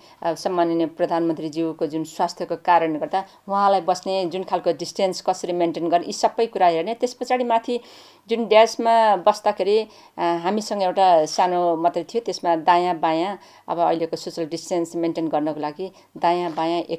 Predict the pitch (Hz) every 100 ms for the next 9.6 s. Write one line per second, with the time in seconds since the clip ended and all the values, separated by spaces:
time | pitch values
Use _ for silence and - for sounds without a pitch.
0 | 196 190 160 156 147 156 - 196 170 147
1 | 151 147 170 185 160 - 160 156 - -
2 | - - 165 151 180 175 151 - 160 143
3 | 151 202 - 175 156 170 156 151 151 180
4 | 175 - 156 - 180 170 156 156 175 180
5 | 175 151 170 170 170 160 160 165 151 156
6 | 160 208 - - - 214 226 233 247 -
7 | 247 240 170 190 208 202 208 208 196 175
8 | 190 196 - 170 170 190 185 160 175 175
9 | 175 165 165 160 -